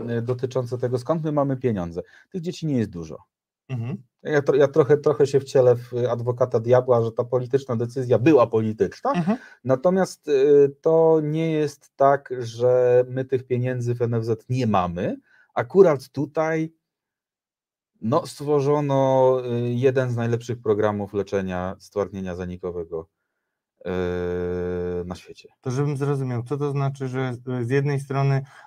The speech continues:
Speaker 2: mówi pan, że ta decyzja nie powinna, e, być podjęta, rozumiem, że na takich warunkach, natomiast program jest najlepszy na świecie, to nie, u niektórych z naszych widzów i widzek może powstać pewien dysonans. Jak to rozumieć?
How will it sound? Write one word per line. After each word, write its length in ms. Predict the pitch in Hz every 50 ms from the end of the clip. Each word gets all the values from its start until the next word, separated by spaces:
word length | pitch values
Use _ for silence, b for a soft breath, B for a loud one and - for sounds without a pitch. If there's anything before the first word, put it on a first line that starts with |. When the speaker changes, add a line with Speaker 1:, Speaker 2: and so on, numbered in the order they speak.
| B -
Speaker 2:
mówi 200 | 131 131 131 123
pan, 180 | - 139 139 131
że 120 | 131 120
ta 260 | - - 143 139 139
decyzja 560 | 131 131 131 131 - 139 139 135 127 135 135
nie 160 | 135 139 139 139
powinna, 840 | 139 - 135 127 135 143 143 147 139 135 135 127 123 123 123 120 120
e, 180 | 120 117 120 117
być 400 | 117 117 131 123 123 - - -
podjęta, 640 | _ - 139 131 120 127 139 139 135 139 - 123 117 120 _ _ -
rozumiem, 320 | 143 131 127 143 147 143
że 80 | 131 131
na 80 | 139 135
takich 300 | 135 131 135 143 139 135
warunkach, 800 | 143 151 147 147 160 165 147 120 - - 120 110 - - - b b b b b b b b b -
natomiast 380 | 117 - 139 139 151 143 - _
program 400 | - 151 151 139 135 139 139 139
jest 140 | 139 139 139
najlepszy 360 | 147 143 139 147 143 143 -
na 120 | 143 139 135
świecie, 300 | - 160 160 160 160 151
to 180 | - 151 139 139 _ 131
nie, 240 | 127 131 135 139 139
u 80 | 139 131
niektórych 500 | 131 127 123 - 147 143 147 139 139 -
z 120 | - -
naszych 340 | 135 135 127 - - 117 117 _ _
widzów 320 | 123 120 127 120 123 123 123 - _ _ _ _ _
i 100 | 123 110
widzek 360 | 104 113 110 120 113 117 - _ -
może 340 | 107 110 113 107 107 107
powstać 380 | 104 - 113 - _ - 110 - _
pewien 240 | 117 113 107 110 101
dysonans. 540 | 104 101 - _ 95 95 95 95 95 -
Jak 120 | - 107 _
to 120 | - 107
rozumieć? 380 | 104 101 98 98 95 98 95